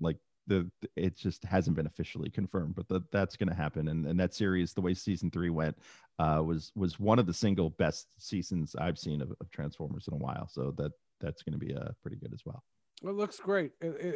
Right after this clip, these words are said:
Speaker 2: it looks like an exciting time, and it looks like there's, it's a great time to, uh, to, to be a Transformers fan. And like I said, the, the first time we had you on, it was cute. Uh, that was at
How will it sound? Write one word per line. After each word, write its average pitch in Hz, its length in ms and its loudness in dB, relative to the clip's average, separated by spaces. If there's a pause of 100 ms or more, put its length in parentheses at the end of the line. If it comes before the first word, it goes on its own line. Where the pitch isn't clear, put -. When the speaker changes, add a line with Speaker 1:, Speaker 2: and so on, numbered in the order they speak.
Speaker 2:
it 175 60 0
looks 180 240 2
like 165 180 4
an 165 80 2
exciting 165 460 4
time, 156 380 2
and 139 80 4
it 131 140 -2
looks 156 240 0
like 143 320 2
there's, 139 300 -2
it's 135 180 -6
a - 20 -10
great 139 360 -4
time 139 420 -6
to, 127 320 -4
uh, 120 200 -2 (500)
to, 135 260 2
to 131 100 -4
be 139 220 4
a 151 40 6
Transformers 143 680 2
fan. 135 300 -2
And 135 100 0
like 143 160 -2
I 151 60 0
said, 131 340 -2
the, 135 180 -4 (480)
the 143 80 -8
first 247 320 4
time 254 220 8
we 196 100 10
had 175 220 8
you 160 100 8
on, 156 160 10
it 147 80 6
was 123 160 -2
cute. 113 360 0 (180)
Uh, 123 280 2
that 143 160 2
was 151 140 2
at 151 140 4